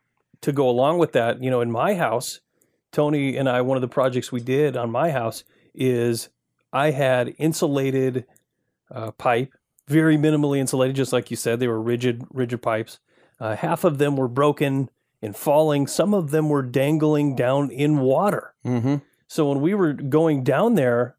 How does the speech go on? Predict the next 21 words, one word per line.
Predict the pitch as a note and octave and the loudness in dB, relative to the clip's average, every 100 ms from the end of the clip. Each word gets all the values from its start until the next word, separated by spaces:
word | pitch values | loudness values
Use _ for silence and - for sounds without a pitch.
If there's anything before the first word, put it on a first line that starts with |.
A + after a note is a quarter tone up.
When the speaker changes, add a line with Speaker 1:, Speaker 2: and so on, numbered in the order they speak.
| _ | _
Speaker 1:
I | C#3 | -4
mean, | C#3+ C3 | 0 0
my | D3 | 0
H | D3+ F3 - | 0 -2 0
V | D3 C#3 | -2 -2
A | |
C | - G3+ | -2 0
would | G3+ C#3+ | 0 0
turn | - D3+ D3 | 2 2 2
on | F3 | 0
and | C#3+ | 0
I | C3 | 0
would | C3 B2+ | 0 0
hear | D#3 | 0
gurgling | B2+ B2+ D3+ D#3 D3+ B2 F#2+ _ _ _ _ _ _ | 0 0 2 4 2 0 -4 _ _ _ _ _ _
coming | - E3 D#3 | 0 2 2
from | D3+ C3+ | 0 0
the | B2 | -2
pipes. | - G3 - - - | -2 -2 -4 -10 -14
<laughs> | _ _ _ | _ _ _
Well, | - A3+ E3 - | 0 2 2 -2